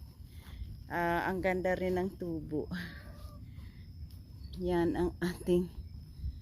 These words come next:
mga saging. Magugulay siguro ako ng, ah, puso, friends, kasi meron pa tayong dalawang puso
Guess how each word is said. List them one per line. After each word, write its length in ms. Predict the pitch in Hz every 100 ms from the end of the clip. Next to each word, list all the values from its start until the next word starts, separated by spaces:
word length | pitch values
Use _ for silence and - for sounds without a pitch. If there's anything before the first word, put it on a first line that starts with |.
| - - -
mga 320 | 196 190 185 185
saging. 800 | - 185 170 170 165 165 165 160 - - - - - - - - - - - - -
Magugulay 560 | 196 180 185 185 190 190
siguro 400 | 196 175 185 170
ako 160 | 175
ng, 320 | 180 175 175 175 - -
ah, 320 | 175 170 170 170
puso, 400 | 170 160 - 170 - 165
friends, 240 | 151 151 -
kasi 240 | 170 165 170 - - - - -
meron 320 | 202 196 202
pa 80 | -
tayong 480 | - 202 208 202 196 - - - - - - - - - 202
dalawang 720 | 190 202 190 190 185 185 185 -
puso 480 | 214 214 - 208